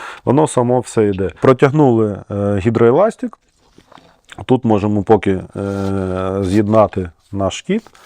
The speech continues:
і у нас є залишок. Е,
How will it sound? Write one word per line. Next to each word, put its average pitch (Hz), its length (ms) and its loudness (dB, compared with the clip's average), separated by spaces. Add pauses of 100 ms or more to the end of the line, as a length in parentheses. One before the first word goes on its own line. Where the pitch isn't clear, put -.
(420)
і 175 200 -2
у - 160 -2
нас 139 500 -2 (1500)
є 117 300 2
залишок. 98 500 0 (1500)
Е, 110 460 2